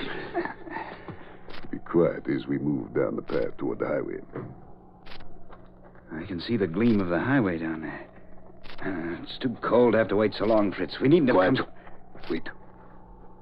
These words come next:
Speaker 2: What is it?
Speaker 1: Look, are you blind? Down near that clump of evergreens we used to hide behind, see?
Speaker 2: Yes. Yes, I see them now. Looks like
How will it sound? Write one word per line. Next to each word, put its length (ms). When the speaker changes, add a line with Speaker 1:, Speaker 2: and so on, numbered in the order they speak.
Speaker 2:
What 120
is 120
it? 80
Speaker 1:
Look, 260
are 80
you 120
blind? 420
Down 280
near 120
that 240
clump 220
of 100
evergreens 540
we 80
used 240
to 60
hide 200
behind, 440
see? 160
Speaker 2:
Yes. 320
Yes, 160
I 100
see 140
them 120
now. 300
Looks 140
like 160